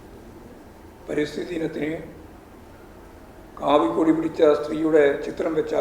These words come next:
വെച്ചതിൽ പ്രതിഷേധിച്ച് കൃഷിമന്ത്രി രാജ്ഭവനിലെ പരിപാടികൾ ബഹിഷ്കരിക്കുകയുണ്ടായി. സ്വാഗതാർഹമായ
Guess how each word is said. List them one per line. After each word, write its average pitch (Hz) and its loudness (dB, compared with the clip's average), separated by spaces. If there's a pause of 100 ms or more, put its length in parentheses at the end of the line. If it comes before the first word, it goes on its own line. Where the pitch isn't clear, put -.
(160)
വെച്ചതിൽ 131 -4 (1300)
പ്രതിഷേധിച്ച് 147 -4 (1700)
കൃഷിമന്ത്രി 165 -2 (3750)
രാജ്ഭവനിലെ 147 4
പരിപാടികൾ 143 0 (1900)
ബഹിഷ്കരിക്കുകയുണ്ടായി. 143 -6 (2250)
സ്വാഗതാർഹമായ 147 4